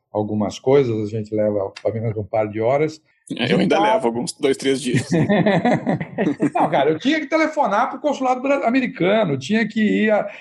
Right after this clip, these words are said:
Speaker 1: em, em, em livraria francesa, pô, é um tram-, um trampo desgraçado, tinha que procurar livros, ficar indo em biblioteca. Hoje em dia, pelo amor de Deus. Ah, mas outra coisa que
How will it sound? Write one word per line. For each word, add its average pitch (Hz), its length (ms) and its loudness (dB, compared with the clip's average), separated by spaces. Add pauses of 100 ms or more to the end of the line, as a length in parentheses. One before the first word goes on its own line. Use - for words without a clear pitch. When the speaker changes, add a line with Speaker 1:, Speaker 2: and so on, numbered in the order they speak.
(140)
Speaker 1:
em, 175 160 2
em, 175 640 0 (320)
em 160 400 2
livraria 160 460 2
francesa, 160 800 2
pô, 110 240 -2
é 147 80 0
um 208 100 0
tram-, 202 360 -2
um 208 40 -8
trampo 180 360 -2
desgraçado, 160 840 -2
tinha 190 280 -4
que 185 220 -4
procurar 156 440 2
livros, 143 400 -2
ficar 143 480 2 (360)
indo 151 200 4
em 151 80 2
biblioteca. 135 920 2
Hoje 135 200 -6
em 151 40 0
dia, 196 260 0
pelo 214 180 0
amor 214 200 2
de 226 120 -6
Deus. 123 300 -2 (200)
Ah, 156 340 4
mas 165 300 0 (340)
outra 202 300 2
coisa 180 460 2
que 127 320 0